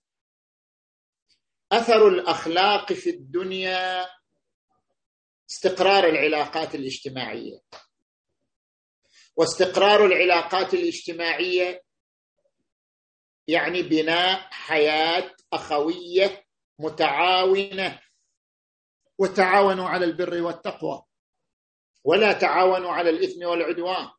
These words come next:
أثر الأخلاق في الحياة الدنيا العدالة، العدالة هي خلق. كيف نقيم عدالة؟ قيام العدالة هو تطبيق لأعظم خلق من الأخلاق والقيم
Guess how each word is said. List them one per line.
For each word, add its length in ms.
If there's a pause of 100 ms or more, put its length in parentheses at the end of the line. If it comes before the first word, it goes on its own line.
(920)
أثر 380
الأخلاق 680
في 140
الحياة 500
الدنيا 360
العدالة، 460
العدالة 440
هي 180
خلق. 420 (760)
كيف 180
نقيم 340
عدالة؟ 600 (1700)
قيام 380
العدالة 840 (200)
هو 100
تطبيق 640
لأعظم 760
خلق 560 (400)
من 120
الأخلاق 720
والقيم 580